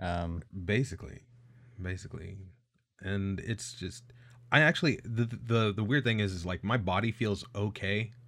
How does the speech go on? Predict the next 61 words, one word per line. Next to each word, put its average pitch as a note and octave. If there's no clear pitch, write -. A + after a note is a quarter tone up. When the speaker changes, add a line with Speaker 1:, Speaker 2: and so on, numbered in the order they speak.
Speaker 1:
but G#2
Speaker 2:
Mm-hmm. A2
Speaker 1:
just, -
I G#2+
just G#2
drained. F2
You F#2
know F#2
what F#2
I F2
mean? F#2+
Speaker 2:
Same. A2+
Speaker 1:
And, G2+
and A2
I A#2+
don't C3
know B2
if A#2
it's, -
because A2+
I A#2
still, C#3+
I G#2+
still A#2
ended G#2+
up F#2
doing, F#2
like, F2
a, F2
like, -
a G2
jog F2+
this -
morning. G2+
Speaker 2:
Yeah, A2
I -
Speaker 1:
God A2+
Speaker 2:
don't F#2+
know F#2
how F#2+
Speaker 1:
awful F#2
Speaker 2:
you F2+
do E2+
it. E2
Speaker 1:
jog. -
Speaker 2:
I G#2
Speaker 1:
It -
Speaker 2:
don't G#2+
Speaker 1:
was G2+
Speaker 2:
know G2+
Speaker 1:
a G2
Speaker 2:
how E2+
you D#2+
do -
Speaker 1:
ter-, G#2+
Speaker 2:
it. A2
Speaker 1:
it C3+
was B2
an G2
awful G#2+
experience. F#2